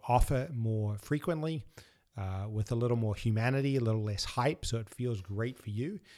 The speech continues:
and help you create more opportunities for your dream clients to step into your service,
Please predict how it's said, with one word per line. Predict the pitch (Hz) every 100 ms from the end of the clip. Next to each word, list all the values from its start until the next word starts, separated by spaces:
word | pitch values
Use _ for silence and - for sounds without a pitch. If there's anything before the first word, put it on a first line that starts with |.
| - _ 127
and | 123 120 113
help | - 170 -
you | 165
create | - - 135 135
more | 117 147 151
opportunities | - - - 143 139 117 113 110 -
for | - 120 113
your | 123 156 156 -
dream | 110 117 127
clients | 107 117 110 110 -
to | - 113 107
step | - - 117
into | 127 113 107
your | 104
service, | 101 127 123 120 -